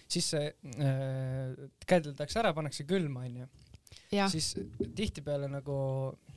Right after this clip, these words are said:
Speaker 1: mis nagu meil ka on nagu väga oluline, et, et kui nagu see mari näiteks, ütleme, kas või tulebki põllu pealt, äh, kus ta siis nagu peakski nagu tulema, äh,
Speaker 2: <laughs>
Speaker 1: siis, <laughs> siis kui ta meieni jõuab, siis, äh, ta tuleb meile nii-öelda meie juurde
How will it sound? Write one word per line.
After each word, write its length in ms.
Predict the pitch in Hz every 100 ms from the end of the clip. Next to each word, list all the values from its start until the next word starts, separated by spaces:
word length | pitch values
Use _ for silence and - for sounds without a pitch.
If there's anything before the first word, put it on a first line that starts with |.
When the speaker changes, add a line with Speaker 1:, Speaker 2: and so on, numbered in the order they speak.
| -
Speaker 1:
mis 200 | 156 -
nagu 180 | 151 143
meil 320 | 185 190 135
ka 240 | 170 160 135
on 120 | 127
nagu 160 | 127
väga 200 | 131 151
oluline, 460 | 139 156 135 120 123
et, 140 | 117 - - - - - - -
et 180 | 139 -
kui 140 | 143
nagu 200 | 139 139
see 280 | 139 139 135 - -
mari 240 | 175 185
näiteks, 380 | 143 143 143 147
ütleme, 180 | - 139
kas 160 | 151
või 80 | -
tulebki 320 | 196 180 - 139
põllu 300 | 156 139 127
pealt, 240 | 131 - _ - - - - - -
äh, 180 | 143 135
kus 160 | 151
ta 100 | -
siis 120 | 131 135
nagu 160 | 131
peakski 320 | 131 135 -
nagu 160 | 135 135
tulema, 340 | 233 269 170 - - - -
äh, 460 | 147 139 143 226
Speaker 2:
<laughs> 60 | -
Speaker 1:
siis, 180 | 208 - 247 180 165 180
<laughs> 480 | 240 - 247 -
siis 180 | - 180
kui 140 | - 160
ta 100 | 160
meieni 540 | 208 277 202 156 151
jõuab, 280 | 156 147 139
siis, 300 | - 165 -
äh, 200 | 147 143 - - -
ta 100 | 160
tuleb 260 | 175 151
meile 600 | 156 151 143 143 139 139
nii-öelda 720 | 139 156 147 139 139 139 135 139
meie 260 | 214 277
juurde 340 | 220 196 190